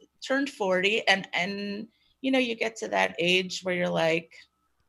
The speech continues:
"Whose life am I living anyway?" You know, like, and my kids didn't need me in the same way that they had. They weren't as little anymore. And, um,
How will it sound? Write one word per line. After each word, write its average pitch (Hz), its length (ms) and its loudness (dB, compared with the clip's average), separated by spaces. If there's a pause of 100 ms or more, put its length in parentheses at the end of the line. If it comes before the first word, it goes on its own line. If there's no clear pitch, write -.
(840)
"Whose 247 220 -8
life 175 240 2
am 160 100 -2
I 143 120 2
living 147 420 2
anyway?" 139 460 0
You 185 120 4
know, 175 160 8
like, 170 260 6
and 202 80 -2
my 202 120 6
kids 220 340 0
didn't 151 260 0
need 170 240 0
me 175 100 -2
in 151 100 -2
the 143 80 0
same 143 260 -4
way 139 240 -4
that 135 200 -4
they 120 220 -10
had. 190 460 2 (460)
They 170 80 4
weren't 165 300 2
as 143 260 2
little 151 360 4
anymore. 143 640 0
And, 143 400 0 (140)
um, 139 520 -4